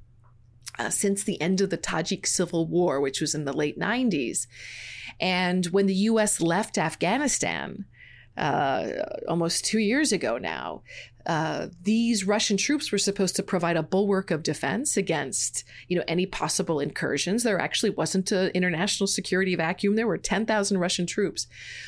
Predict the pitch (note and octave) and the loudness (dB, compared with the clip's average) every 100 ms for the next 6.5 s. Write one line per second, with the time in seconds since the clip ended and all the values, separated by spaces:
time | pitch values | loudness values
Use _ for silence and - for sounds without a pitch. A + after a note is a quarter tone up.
0 | - G3+ A#3 C#4+ - - A3 A3+ G#3+ A#3+ | -2 2 2 2 -2 -2 0 2 2 0
1 | - - C#4 A#3+ - G3 G3+ G#3+ A#3+ F#3 | 0 0 0 0 0 2 0 2 0 2
2 | F#3 - G3 G3+ F3+ E3 D#3 D#3 - C3 | 0 0 -2 0 0 0 -4 -4 -2 0
3 | D#3 E3+ - - - F#3+ F#3 - F#3+ F#3+ | 0 0 0 -2 0 0 0 0 0 2
4 | F3 - F3 D#3+ F#3+ G3 D#3+ D3+ D#3 D3+ | 0 -2 -2 0 2 2 2 0 0 -2
5 | D3 - D#3+ - - F3 - - - D#4 | -2 -2 -2 -4 -6 -8 -6 -2 -2 0
6 | G3 - G2 - | -2 -2 -6 -8